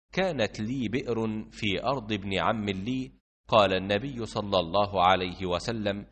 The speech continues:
"بينتك أو يمينه؟" فقلت: "إذن يحلف يا رسول الله".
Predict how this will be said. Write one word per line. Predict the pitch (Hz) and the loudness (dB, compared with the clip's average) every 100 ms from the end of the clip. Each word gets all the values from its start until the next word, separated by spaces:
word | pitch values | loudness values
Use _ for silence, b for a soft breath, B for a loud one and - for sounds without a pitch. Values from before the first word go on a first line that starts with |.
| _ _ - | _ _ 0
"بينتك | 104 101 98 151 131 110 113 - | 2 2 0 -2 -2 -2 -4 0
أو | 101 98 98 | 2 4 4
يمينه؟" | 101 120 147 90 82 _ _ _ | 2 2 -2 -4 -6 _ _ _
فقلت: | - 98 - 143 104 110 101 95 - | 0 2 2 -4 -2 -4 -4 -6 -8
"إذن | 180 127 104 | -2 0 0
يحلف | 95 117 - 101 95 | 0 -2 -2 -6 -6
يا | 101 95 92 | -2 2 4
رسول | 87 87 117 104 | 2 -2 -4 0
الله". | 98 113 143 87 - | 0 2 0 0 -6